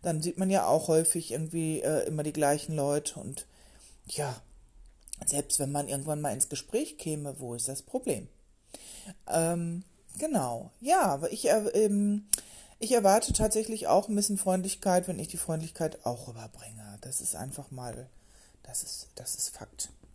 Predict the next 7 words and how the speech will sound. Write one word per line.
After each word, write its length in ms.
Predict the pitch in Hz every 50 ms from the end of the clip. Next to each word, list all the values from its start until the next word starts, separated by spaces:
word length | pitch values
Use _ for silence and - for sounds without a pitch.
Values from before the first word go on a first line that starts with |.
| - - - - - - - - - - - - - - - - -
Aber, 540 | - 285 339 339 262 196 156 139 131 131 - - - - - - - _ _ _ _ _ _ _ _ _ - -
mm, 540 | - 196 196 196 196 196 196 190 190 190 202 196 - - - - - - - - - - _ _ - - - - - - - _ _ _ _ _ - _ _ _ _ _ _ _ _ _ _ _ - - - 180
kennst 520 | - - 233 277 330 320 - - - - 277
du 80 | 269
das, 580 | 226 262 247 247 254 254 - - - - 226 - 170
wenn 260 | 202 202 208 208 202
du, 480 | 214 214 214 214 214 214 220 220 214